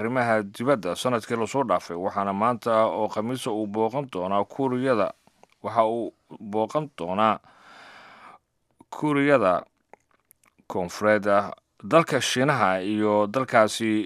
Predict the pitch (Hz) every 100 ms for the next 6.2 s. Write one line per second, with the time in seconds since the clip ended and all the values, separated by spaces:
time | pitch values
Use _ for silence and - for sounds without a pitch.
0 | 104 104 110 113 95 104 110 90 - _
1 | _ _ _ - - - _ _ _ _
2 | - 80 95 95 95 95 117 107 113 107
3 | 104 101 101 101 113 - 110 107 90 104
4 | 104 98 87 101 104 139 117 92 - 104
5 | 101 104 95 113 123 113 110 87 104 104
6 | 104